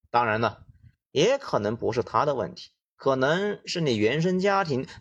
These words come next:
导致你超级烦人，你自己呢，还不知道，和谁都合不来。比如你毕业进入了一个缓慢下降的行业，就像在激流中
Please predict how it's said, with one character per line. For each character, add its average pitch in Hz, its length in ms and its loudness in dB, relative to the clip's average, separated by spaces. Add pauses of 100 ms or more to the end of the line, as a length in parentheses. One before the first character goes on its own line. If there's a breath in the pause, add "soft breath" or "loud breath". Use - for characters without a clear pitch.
导 117 180 2
致 131 140 -2
你 113 340 -2
超 202 300 2
级 131 160 0
烦 110 160 0
人， 101 240 -2 (220)
你 165 140 0
自 247 180 -2
己 190 80 2
呢， 170 260 0
还 - 140 2
不 208 100 2
知 180 140 0
道， 226 220 -6 (340)
和 - 180 2
谁 - 280 2
都 262 100 -2
合 127 160 0
不 139 80 0
来。 101 240 -2 (1080)
比 190 140 4
如 190 480 0
你 147 200 2
毕 240 280 2
业 254 400 2
进 240 240 4
入 202 80 2
了 175 140 4
一 180 80 2
个 170 180 4
缓 135 320 2
慢 156 320 2
下 214 240 2
降 214 140 2
的 127 100 2
行 104 220 -2
业， 110 240 -6 (760)
就 294 220 4
像 240 220 2
在 202 200 4
激 233 280 -2
流 170 180 4
中 180 240 0